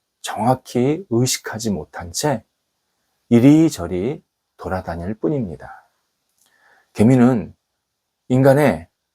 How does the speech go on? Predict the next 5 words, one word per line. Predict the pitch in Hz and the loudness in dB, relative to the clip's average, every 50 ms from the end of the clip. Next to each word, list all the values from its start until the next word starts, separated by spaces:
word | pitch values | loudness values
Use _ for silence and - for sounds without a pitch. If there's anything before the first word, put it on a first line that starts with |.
| _ _ _ _ _ _ _ _ _ _ _ - | _ _ _ _ _ _ _ _ _ _ _ -4
이 | 123 120 | -2 -2
말뿐만 | 98 - - - 110 127 131 - - 156 147 143 139 139 | 0 0 0 2 2 2 0 0 -2 -2 0 0 0 -2
아니라 | - 78 80 85 113 117 107 92 90 - _ _ _ _ _ _ - | -2 -6 -8 -4 -4 -4 -4 -6 -10 -18 _ _ _ _ _ _ -6
인간 | - 123 135 143 147 160 165 165 160 | -2 0 2 2 2 2 2 0 -6
자체를 | - - - - - - - - 139 117 101 92 90 101 92 80 76 - | -8 -10 -12 -12 -12 -8 -8 -4 -4 -2 -4 -4 -6 -6 -6 -8 -12 -16